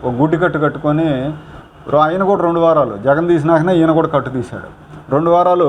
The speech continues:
ఆ గుడ్డి కట్టుతో తిరిగాడు. అది వేసుకొని జనంతో తిరగటం, తర్వాత ఒక నల్ల కళ్ళజోడు పెట్టడం దాని మీద, ఇలాంటివన్నీ చిత్ర విచిత్రమైన వేషాలన్నీ వేశాడు. మామూలుగా ఒక శుక్లం తీయించుకుంటే, కంటిలో శుక్లం పడితే శుక-,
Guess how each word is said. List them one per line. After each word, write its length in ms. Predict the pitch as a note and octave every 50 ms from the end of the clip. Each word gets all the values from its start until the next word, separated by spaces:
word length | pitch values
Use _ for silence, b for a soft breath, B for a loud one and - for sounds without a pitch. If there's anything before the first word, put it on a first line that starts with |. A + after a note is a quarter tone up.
| D3 D#3
ఆ 20 |
గుడ్డి 260 | D3 C3 C#3+ D3+ D#3+
కట్టుతో 300 | D#3 F3 D#3+ D#3+ D#3 E3
తిరిగాడు. 420 | C#3 C#3 C#3+ C#3 B2+ B2+ G#2+ F#2 E2 D#2 - - - - - - -
అది 140 | B2 C3+ D3+
వేసుకొని 340 | F3 F3 F3 - F3+ E3+ D#3+
జనంతో 360 | D3 D3 D#3 D#3+ D3+ D3+ C#3+
తిరగటం, 480 | C3 C3+ C#3 C3+ C3+ C3+ C3+ C3 C3 C3 D3+ - - - - - -
తర్వాత 280 | C3 C#3+ D3 C#3+ C#3+
ఒక 160 | C#3+ C3 B2
నల్ల 220 | C3 C3 C3+ C#3 C#3+
కళ్ళజోడు 400 | C3+ C3+ C3+ C#3 C#3 D3 C#3 C3+
పెట్టడం 400 | B2+ B2+ B2 - - C3 B2+ B2+
దాని 180 | B2 B2 A#2+
మీద, 200 | B2 B2+ B2+ A#2 A#2+ A#2+ A#2+ - - - - - - - - -
ఇలాంటివన్నీ 560 | C#3 C#3 D3+ D#3+ D#3+ D3 D3 D3+ D#3 E3+ E3 D3 C3 B2+ B2+ - - - - - - -
చిత్ర 180 | D3 D3 D#3 D#3
విచిత్రమైన 500 | D3+ D3 D3 D3 - D3 D3+ D3 C#3+ C#3
వేషాలన్నీ 520 | C3+ C#3 C#3 C3+ C#3 C#3 C#3 C#3 C3+ C3+
వేశాడు. 460 | C3 B2+ B2 - - C3 B2+ C#3 C#3+ C#3+ - -
మామూలుగా 500 | A#2+ B2 C3+ D3 D#3+ D#3+ D#3+ D3+ D#3 D3 B2+ A#2 A#2+ C3+ C#3 - - -
ఒక 80 | B2+ A#2 - -
శుక్లం 320 | E3+ D#3+ - G3 G3 F3+
తీయించుకుంటే, 580 | E3+ E3 D#3 D3+ D3 D3+ - D3 C3+ C3 D3+ D3+ C#3+ C#3 C#3+ C3 C#3+ D3 C#3+ - - - -
కంటిలో 300 | D3 C#3+ D3+ D#3 E3 D#3
శుక్లం 380 | - - C#3 - - D#3+ D#3 D3
పడితే 300 | C3 B2 B2 B2 - D#3
శుక-, 340 | D3+ - B2 A#2+ A#2+ A#2